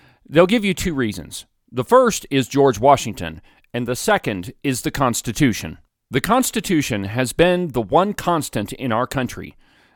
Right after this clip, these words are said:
It is the lighthouse and the guidepost of everything that we do.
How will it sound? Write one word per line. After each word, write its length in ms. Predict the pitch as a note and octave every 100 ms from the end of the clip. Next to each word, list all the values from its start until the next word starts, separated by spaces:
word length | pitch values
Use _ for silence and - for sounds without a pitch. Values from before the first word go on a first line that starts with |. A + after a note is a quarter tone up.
| _
It 100 | C3+
is 140 | D#3 -
the 120 | C3+
lighthouse 800 | A2 D#3+ B2+ D3 D3+ F3+ - - -
and 240 | C#3+ D#3+
the 80 | D3
guidepost 880 | C#3 E3+ G3 C#3 - F2+ - - - -
of 320 | A#2+ C3+ - -
everything 540 | G3+ G#3 B2 - G2+ A2+
that 120 | C3
we 160 | B2+ C#3
do. 400 | C#3+ F3+ G2